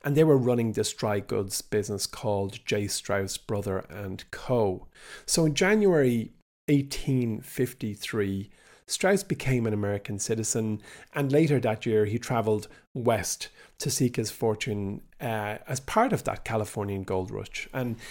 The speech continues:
instead of looking for gold, and something we've often discussed in, in pick and shovel plays,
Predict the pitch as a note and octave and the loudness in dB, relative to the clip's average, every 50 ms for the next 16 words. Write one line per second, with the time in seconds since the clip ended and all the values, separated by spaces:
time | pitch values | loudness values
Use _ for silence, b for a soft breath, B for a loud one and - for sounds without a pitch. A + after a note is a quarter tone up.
0 | B B B D#3 - - A#3+ C#4+ F4 C#4 E3+ F#3 F3+ - D#3+ C#3+ A#2+ - - A#2+ | B B B -2 0 2 2 4 4 4 4 4 4 4 2 -2 -2 -2 -4 -4
1 | A2 - - G#2 G#2+ G#2+ G#2+ G#2 G2 F#2 - - B B B B B B B C3 | -4 0 2 4 6 6 6 4 0 -2 -6 -10 B B B B B B B -2
2 | C3 - D#3+ D3+ C#3 B2+ A#2+ A#2 A2 G#2 A#2 A#2 B2 B2 B2 - C3 G#2+ G2 G2 | 0 2 2 2 2 2 2 2 0 2 4 4 4 4 2 0 -2 -2 -2 -2
3 | - - - G2+ F#2+ - - - G2+ G2 G2 F#2+ G2 - - A2+ G2+ G2+ G#2 G2 | -2 -2 -2 -2 -2 -2 -4 -4 -4 -4 -2 -4 -6 -6 -6 -6 -4 -4 -4 -6
4 | G2 - - - B2 - - A2+ - - B2 G#2+ G2+ G2 - - - A2+ G#2+ G2 | -8 -8 -4 -4 -4 -2 -2 -2 -2 0 0 0 -2 -2 -4 -2 -2 0 0 0
5 | G#2 F#2+ - | 0 -2 -4